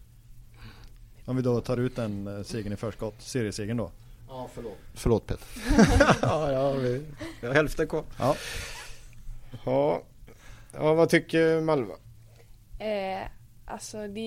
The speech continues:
Speaker 4: är kul, eller det är roliga matcher.
Speaker 1: Ja.
Speaker 4: Men, eh, det är också lite, det är spännande att en hel serie avgörs på två matcher, eller vad det är.
Speaker 1: Ja,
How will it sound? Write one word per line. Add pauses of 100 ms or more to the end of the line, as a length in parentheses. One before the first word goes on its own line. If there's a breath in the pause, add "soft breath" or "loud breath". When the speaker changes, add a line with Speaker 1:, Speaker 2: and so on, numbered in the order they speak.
(120)
Speaker 4:
är
kul, (180)
eller
det
är
roliga
matcher.
Speaker 1:
Ja. (100)
Speaker 4:
Men,
eh, (560 soft breath)
det
är
också
lite, (600)
det
är
spännande
att (280)
en (240)
hel
serie
avgörs
på (680)
två
matcher, (400)
eller
vad
det
är. (180)
Speaker 1:
Ja,